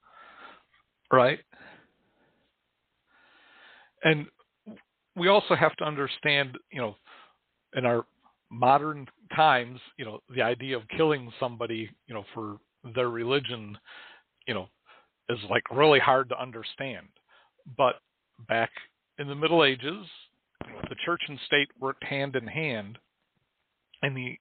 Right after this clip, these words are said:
authority of the state came from the church. So if you did not accept the religion of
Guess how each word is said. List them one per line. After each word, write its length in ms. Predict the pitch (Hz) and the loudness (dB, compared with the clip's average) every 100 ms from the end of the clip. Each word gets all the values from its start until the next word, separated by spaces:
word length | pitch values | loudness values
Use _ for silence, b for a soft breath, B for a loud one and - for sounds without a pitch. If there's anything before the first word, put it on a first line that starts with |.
| - | -8
authority 520 | 127 170 175 143 131 | 0 4 4 4 4
of 80 | 113 | 2
the 80 | 104 - | -2 2
state 280 | 185 143 - _ - | 4 4 2 _ -6
came 260 | 160 147 120 | -6 -6 -10
from 140 | 120 | -12
the 80 | 104 - | -12 -4
church. 220 | 226 156 - - - _ B B B B B - | 0 0 -4 -18 -20 _ B B B B B -8
So 160 | 147 135 - | -2 -2 -4
if 120 | 120 - | -10 -8
you 140 | 135 | -6
did 180 | 127 123 | -4 2
not 200 | 139 151 | 4 4
accept 380 | 131 - 147 - | 0 -4 -4 -4
the 80 | 107 | -16
religion 580 | 110 117 214 127 127 113 | -12 -6 -6 -8 -12 -10
of 120 | 117 | -10